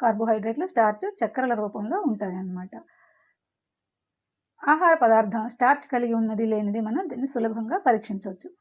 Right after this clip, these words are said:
ఎలా పరీక్షిస్తారో చూద్దాం రండి. ఒక పరీక్షా నాళికలో సగం నీటిని తీసుకుని దానిలో టింక్చర్ అయోడిన్ కొన్ని చుక్కలు కలపడం ద్వారా సజల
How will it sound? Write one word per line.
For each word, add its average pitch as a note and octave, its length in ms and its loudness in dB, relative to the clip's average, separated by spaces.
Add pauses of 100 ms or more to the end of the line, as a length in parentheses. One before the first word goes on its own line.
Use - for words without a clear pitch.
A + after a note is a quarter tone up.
(300)
ఎలా B3+ 160 0
పరీక్షిస్తారో A#3+ 560 -4
చూద్దాం A#3+ 340 -4
రండి. B3 200 -4 (580)
ఒక D4+ 100 -2
పరీక్షా E4 440 2
నాళికలో A3 680 2 (400)
సగం C4+ 320 4
నీటిని C#4 300 4
తీసుకుని A3+ 560 -4
దానిలో A3+ 520 2
టింక్చర్ D4 440 2
అయోడిన్ A3+ 440 2 (480)
కొన్ని B3 200 0
చుక్కలు C#4 300 -2
కలపడం A3 440 0
ద్వారా D4+ 360 0
సజల B3+ 320 2